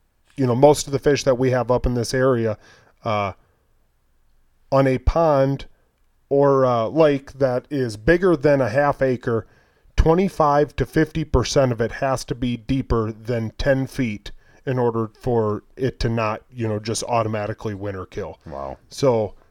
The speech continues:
Speaker 1: you know, I mean, if, if you're dealing with a, with a pond that, you know, normally is thirteen, fourteen feet deep,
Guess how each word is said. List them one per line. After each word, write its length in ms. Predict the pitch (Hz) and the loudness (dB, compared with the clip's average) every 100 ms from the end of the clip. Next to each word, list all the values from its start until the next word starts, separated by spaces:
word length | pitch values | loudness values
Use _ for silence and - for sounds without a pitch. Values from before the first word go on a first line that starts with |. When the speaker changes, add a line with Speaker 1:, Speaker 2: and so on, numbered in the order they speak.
| _ _ | _ _
Speaker 1:
you 100 | 131 | -2
know, 120 | 120 | 0
I 80 | 120 | 0
mean, 200 | 120 120 | 0 -2
if, 220 | 127 113 | -4 -6
if 160 | 135 - | -6 0
you're 140 | 156 | 0
dealing 400 | 160 160 156 139 | 2 2 4 2
with 200 | 139 131 | 0 2
a, 300 | 123 110 104 - _ | 0 0 -6 -12 _
with 180 | 143 127 | -6 -4
a 40 | |
pond 420 | 110 147 156 151 120 | 0 2 2 0 0
that, 260 | 127 113 | -2 -2
you 100 | 131 | -2
know, 140 | 120 117 | -2 -2
normally 640 | 117 143 147 139 127 123 | 2 2 4 2 2 0
is 200 | 113 - | -2 0
thirteen, 460 | 156 139 - 135 120 | 0 0 -2 -6 0
fourteen 460 | 147 151 147 131 | 0 0 -2 -4
feet 280 | - 131 117 | -4 -6 -2
deep, 320 | 139 147 131 | 0 0 -2